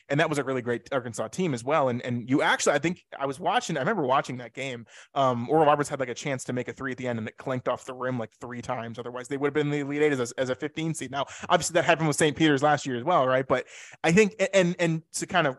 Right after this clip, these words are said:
wrap all this back up, Oral Roberts won thir-, I think they went thirty and four this season. So they won the second most games to Houston,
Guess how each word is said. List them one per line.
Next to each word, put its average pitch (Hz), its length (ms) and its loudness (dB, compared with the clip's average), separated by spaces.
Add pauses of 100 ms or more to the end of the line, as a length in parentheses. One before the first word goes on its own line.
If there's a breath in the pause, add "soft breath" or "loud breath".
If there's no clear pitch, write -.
wrap 147 300 0
all 139 100 4
this 127 120 -4
back 131 240 2
up, 160 220 4
Oral 180 180 6
Roberts 175 280 4
won 156 220 2
thir-, - 280 -2
I - 60 -6
think 185 160 -6
they 190 60 2
went 180 180 2
thirty 160 380 2
and 135 120 2
four 147 280 2
this 160 160 -2
season. 165 200 -2
So - 120 -4
they 156 120 4
won 180 140 4
the 147 80 -2
second 190 300 2
most 127 240 -4
games 127 280 -4
to 131 100 -4
Houston, 131 500 -6